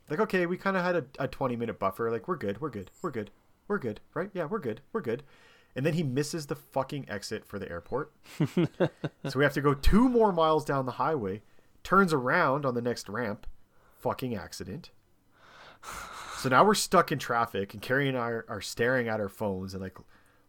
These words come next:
Speaker 1: looking, like, at the clock and, like, "What's our potential E T A?" It's like, "God damn it, Carrie, we're,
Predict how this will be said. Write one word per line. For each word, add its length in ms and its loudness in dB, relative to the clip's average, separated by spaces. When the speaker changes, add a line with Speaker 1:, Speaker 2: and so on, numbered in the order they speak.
Speaker 1:
looking, 580 0
like, 380 -4
at 160 -2
the 80 -8
clock 500 -2
and, 80 -10
like, 140 -12
"What's 180 0
our 60 -4
potential 440 -6
E 120 -8
T 220 -6
A?" 340 -2
It's 120 -16
like, 120 -14
"God 280 -6
damn 240 -10
it, 60 -14
Carrie, 300 -8
we're, 140 -10